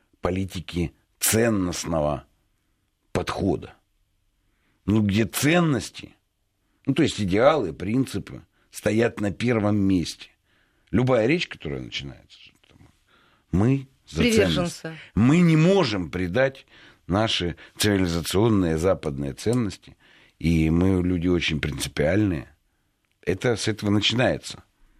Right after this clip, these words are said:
Speaker 1: представление любого западного политика. Вот. Но как-то, когда начинается практика,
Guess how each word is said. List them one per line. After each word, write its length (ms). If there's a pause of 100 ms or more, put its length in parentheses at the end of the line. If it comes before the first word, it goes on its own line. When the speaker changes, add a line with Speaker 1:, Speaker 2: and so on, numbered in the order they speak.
(240)
Speaker 1:
представление 640
любого 420
западного 540
политика. 500 (580)
Вот. 300
Но 360 (920)
как-то, 560 (1080)
когда 300
начинается 720 (1400)
практика, 580